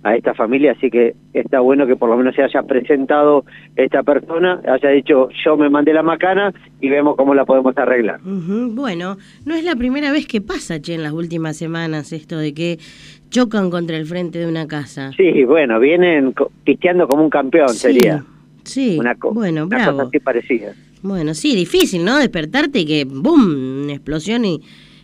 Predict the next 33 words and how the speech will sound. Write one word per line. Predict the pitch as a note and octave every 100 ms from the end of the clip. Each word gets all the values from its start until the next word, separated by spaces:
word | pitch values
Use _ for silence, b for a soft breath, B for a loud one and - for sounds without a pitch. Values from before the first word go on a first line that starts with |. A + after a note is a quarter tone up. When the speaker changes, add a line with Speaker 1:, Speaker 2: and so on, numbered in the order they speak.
| _
Speaker 2:
Y | E3+
te | D#3
voltearon | D#3+ E3 F#3 F#3+ F3+
la | D#3+
casa, | D3 C3+ - D3
bueno, | E3+ E3 D#3
Speaker 1:
Sí, | D#3
esa, | E3 F#3 G#3+
en | D#3
Speaker 2:
nada | G#3
Speaker 1:
este | G#3+
Speaker 2:
más. | E3+ A3
Speaker 1:
caso, | - G#3
mira, | E3 D#3 C#3
te | C3+
cuento | C3+ G3 G3+ E3 C#3
cómo | D#3+ D#3 F3+
es |
la | E3 C#3
situación | C#3 C#3 B2+ F#3+
porque | D#3+ C#3+ A#2 A#2 -
conozco, | C3+ D3+ C#3+ D3+ D3 B2+ A#2+ A2+
este, | - A#2 A2 G#2+ G#2 G#2+ A2+
eh, | B2 A2+
conozco | A#2+ C#3 D3
a | C3
la |
familia. | B2 C#3+ C#3+ A#2 A2+ A2+
Ahí | C#3+ D#3+
viven | D#3+ D#3+ D3+ C3+
dos | D3
personas | - C3+ D#3+ D#3
mayores, | C3+ D3+ F#3 F#3+